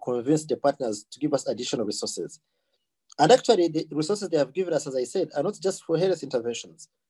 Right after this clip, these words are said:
because I, we have looked at the covid situation as an economy-wide,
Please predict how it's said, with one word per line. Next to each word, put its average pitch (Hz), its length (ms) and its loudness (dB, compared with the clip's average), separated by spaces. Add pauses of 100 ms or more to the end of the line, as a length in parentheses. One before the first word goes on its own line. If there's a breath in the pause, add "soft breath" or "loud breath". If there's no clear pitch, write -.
(200)
because 175 280 8
I, 160 240 6
we 143 160 4
have 160 200 4 (240)
looked 165 260 4
at 165 180 4
the 143 80 0
covid 170 320 0
situation 139 560 -4 (560)
as 143 160 4
an 147 200 4
economy-wide, 131 760 -2